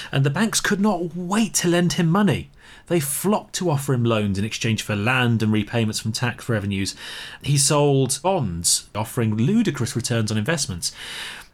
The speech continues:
and started to sell tickets on ships for settlers. He was promising all of these settlers land, which would grow anything under the sun. They'd be rich forever.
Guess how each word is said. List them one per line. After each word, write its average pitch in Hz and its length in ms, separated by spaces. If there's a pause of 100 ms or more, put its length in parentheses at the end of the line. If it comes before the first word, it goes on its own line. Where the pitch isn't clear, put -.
and 127 340
started 180 500
to 120 440 (200)
sell 135 440 (200)
tickets - 560
on 120 140
ships - 520
for - 120
settlers. 135 560 (220)
He 165 160
was 147 100
promising 156 320
all 147 80
of 139 60
these 139 160
settlers 135 360
land, 131 440
which 117 180
would 127 100
grow 123 160
anything 127 240
under 113 120
the 123 80
sun. 165 220
They'd 107 140
be 113 120
rich 139 320
forever. 135 420